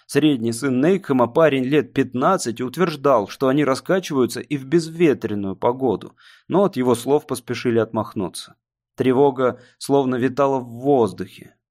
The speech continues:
Гарднеры приобрели привычку прислушиваться к чему-то, что сами и не могли определить, к какому-то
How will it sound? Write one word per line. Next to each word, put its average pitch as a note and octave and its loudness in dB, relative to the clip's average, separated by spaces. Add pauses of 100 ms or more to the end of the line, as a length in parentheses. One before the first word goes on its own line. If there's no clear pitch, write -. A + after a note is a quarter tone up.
(100)
Гарднеры A#2 0
приобрели B2+ -2
привычку C#3 -2
прислушиваться C#3+ -2
к F#2+ -12
чему-то, C#3 -2 (240)
что D3 0
сами E3+ 2
и E3 2
не D3 0
могли B2+ 0
определить, B2 -2
к - -20
какому-то D3+ 0